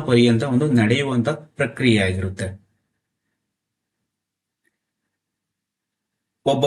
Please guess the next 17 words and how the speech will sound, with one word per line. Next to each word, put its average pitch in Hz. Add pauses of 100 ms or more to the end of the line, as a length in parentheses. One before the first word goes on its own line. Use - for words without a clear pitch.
(120)
ಪೋಷಕನು 147 (460)
ತನ್ನ 123 (320)
ಐದು 165 (100)
ವರ್ಷದ 120 (100)
ಮಗುವನ್ನು 110 (160)
ಒಂದನೇ 151 (120)
ತರಗತಿಗೆ 101 (480)
ಪ್ರವೇಶ 147
ದಾಖಲಾತಿ 127
ಮಾಡಲು 107 (420)
ಬಯಸಿದರೆ, 120 (380)
ಅವನಿಗೆ 123 (140)
ನೀವು 165 (120)
ನೀಡುವ 113
ಸಲಹೆಯು 117 (180)
ಈ 147 (100)
ಕೆಳಗಿನ 131